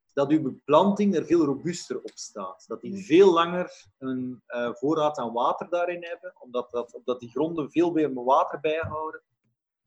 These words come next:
Speaker 1: En dat die planten dus veel minder afzien in die droge bo-, in die, ehm, in die droge periodes.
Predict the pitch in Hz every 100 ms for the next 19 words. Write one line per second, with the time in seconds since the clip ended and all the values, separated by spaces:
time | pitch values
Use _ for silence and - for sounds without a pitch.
0 | _ _ _ _ _ _ _ _ _ -
1 | 139 147 135 156 180 151 151 151 180 175
2 | 175 165 - 160 - - 151 151 147 143
3 | 139 131 131 127 - 127 - 135 123 104
4 | 110 110 113 135 135 131 127 120 117 113
5 | 113 113 - - 139 131 127 135 - 117
6 | 104 90 90 _ - -